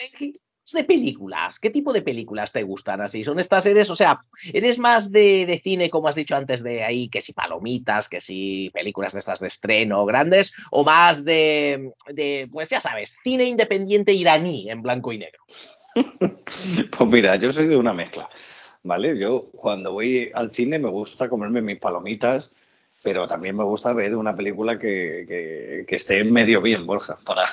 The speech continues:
Speaker 2: <laughs> para ver cualquier tontería ya, ya tenemos las plataformas, ¿no? Que tenemos mil doscientas películas <laughs> ahí para elegir.
Speaker 1: O sea, f-, por ejemplo, no sé, entre, entre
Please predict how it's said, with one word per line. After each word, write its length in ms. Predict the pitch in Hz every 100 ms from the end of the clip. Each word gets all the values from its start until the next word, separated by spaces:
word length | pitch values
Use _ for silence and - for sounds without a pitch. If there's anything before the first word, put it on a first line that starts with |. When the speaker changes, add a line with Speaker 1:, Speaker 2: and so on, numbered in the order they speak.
| -
Speaker 2:
<laughs> 160 | 135 -
para 220 | 104 104
ver 360 | 107 135 113 104
cualquier 340 | 117 104 110
tontería 460 | 123 117 113 117 120
ya, 320 | 113 101 98
ya 140 | 107 104
tenemos 280 | 113 123
las 120 | 110 -
plataformas, 580 | 110 101 110 127 117
¿no? 200 | 110 143 _ - 185 -
Que 100 | 113
tenemos 360 | 110 120 127 120
mil 280 | 117 123
doscientas 440 | 117 113 120 110 107
películas 420 | 98 120 120 - -
<laughs> 100 | 123
ahí 140 | 123
para 160 | 117 101
elegir. 240 | - 131
Speaker 1:
O 1040 | _ _ _ _ _ _ _ _ _ _ -
sea, 160 | 180
f-, 240 | 120 _ 160 147
por 120 | 139
ejemplo, 260 | 190 220
no 80 | 220
sé, 340 | 185 147 143 147
entre, 300 | 147 156 170
entre 640 | 170 160 156 156 151 147